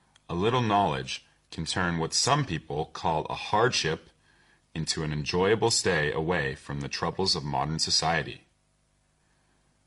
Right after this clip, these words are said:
When you think you are lost, sit down on a log or a rock, or lean against a tree, and recite something that you have memorized to bring your mind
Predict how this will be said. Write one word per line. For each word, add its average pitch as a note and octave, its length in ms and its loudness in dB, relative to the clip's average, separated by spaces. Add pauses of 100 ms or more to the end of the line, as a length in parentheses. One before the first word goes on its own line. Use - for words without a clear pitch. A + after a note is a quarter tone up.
(140)
When E2+ 120 -2
you E2+ 60 0
think D#3+ 300 0
you C#3 60 4
are C3+ 100 4
lost, - 640 2 (800)
sit - 340 2
down D#2+ 540 4
on D#2 160 -2
a D#2+ 40 -2
log D#2+ 440 2 (440)
or F2 100 2
a - 20 2
rock, F2 560 0 (420)
or F2 140 -2
lean B2+ 240 0
against G#2+ 360 0
a F#2 40 -6
tree, E2+ 420 -2 (880)
and F#2+ 200 -2
recite C3+ 400 2
something A2 400 0
that F2+ 60 2
you E2+ 160 0
have D#2+ 100 0
memorized D2+ 720 -2 (560)
to - 100 -6
bring C#3+ 220 2
your C#3 100 4
mind G#2+ 460 2